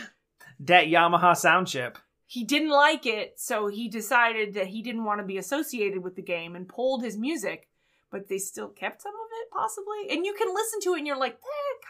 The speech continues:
Speaker 2: kinda sounds like M J a little bit."
Speaker 1: Yeah.
Speaker 2: You can kinda hear it, and Ice Cap Zone is probably one of the most prevalent, but we had several moments where we're listening and we're like, "That sound effect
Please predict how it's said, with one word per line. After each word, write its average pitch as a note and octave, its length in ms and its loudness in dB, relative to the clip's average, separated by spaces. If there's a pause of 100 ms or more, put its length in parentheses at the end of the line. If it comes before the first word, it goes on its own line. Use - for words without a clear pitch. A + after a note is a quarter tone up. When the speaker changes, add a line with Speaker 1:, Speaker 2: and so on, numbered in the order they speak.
Speaker 2:
kinda G4 420 -10
sounds E4+ 400 -6
like C4+ 220 -4
M A3+ 200 -8
J A3+ 220 -6
a A3+ 100 -2
little B3 500 -6
bit." E3+ 220 -8
Speaker 1:
Yeah. B2 400 0 (280)
Speaker 2:
You D4 140 -2
can D#4 140 -4
kinda C#4 240 0
hear B3 200 0
it, F#3 100 0
and G#3 80 -4
Ice B3+ 260 -2
Cap A3+ 280 2
Zone G3+ 260 -2
is F#3+ 120 -10
probably G3+ 380 -2
one F#3+ 220 -6
of F3 140 -10
the F#3 80 -10
most E3+ 600 -12
prevalent, F#3 380 -10
but F#3+ 140 -6
we A#3+ 360 -6
had G3+ 180 0
several C#4+ 300 -2
moments F#3 360 -6
where G3 100 -6
we're F3+ 120 -8
listening G3+ 340 -10
and E3+ 80 -10
we're D#3+ 60 -10
like, D#3+ 180 -12
"That A#3 240 0
sound A#3 300 -2
effect G#4+ 380 -6